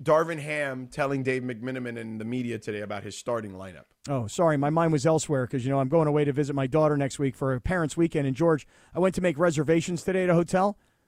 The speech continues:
Speaker 2: There's not a hotel room to be found in, in Boise, Idaho,
Speaker 1: Yeah,
Speaker 2: because
Speaker 1: I'm
Speaker 2: it's
Speaker 1: pretty
Speaker 2: parents'
Speaker 1: sure
Speaker 2: weekend.
Speaker 1: because you probably waited till the last second.
Speaker 2: I completely procrastinated.
Speaker 1: Mm-hmm.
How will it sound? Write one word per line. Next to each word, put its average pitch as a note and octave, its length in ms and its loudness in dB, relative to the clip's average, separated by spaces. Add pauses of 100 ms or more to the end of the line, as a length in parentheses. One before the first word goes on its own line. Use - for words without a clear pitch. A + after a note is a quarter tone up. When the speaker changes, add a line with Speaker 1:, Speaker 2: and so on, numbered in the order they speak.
(240)
Speaker 2:
There's F#3+ 280 6
not G#3 160 4
a F#3+ 80 8
hotel F#3+ 340 8
room F3+ 160 6
to D#3+ 80 0
be D#3 120 4
found D3+ 300 2
in, C#3 160 2
in D#3 140 -2
Boise, C#3+ 320 2
Idaho, B2+ 320 0
Speaker 1:
Yeah, F3+ 220 6
Speaker 2:
because C#3+ 160 2
Speaker 1:
I'm D3+ 60 2
Speaker 2:
it's D3 40 -4
Speaker 1:
pretty E3 140 4
Speaker 2:
parents' C#3 140 0
Speaker 1:
sure C#3+ 160 2
Speaker 2:
weekend. F#3+ 100 -4
Speaker 1:
because C3+ 280 -4
you C3+ 100 -6
probably C#3 320 2
waited C3 360 -2
till B2+ 120 -6
the A2+ 60 -4
last A2+ 260 -4
second. C#3 160 -2
Speaker 2:
I D3 120 2
completely E3+ 560 -2
procrastinated. B2 760 -4 (260)
Speaker 1:
Mm-hmm. B2+ 240 -8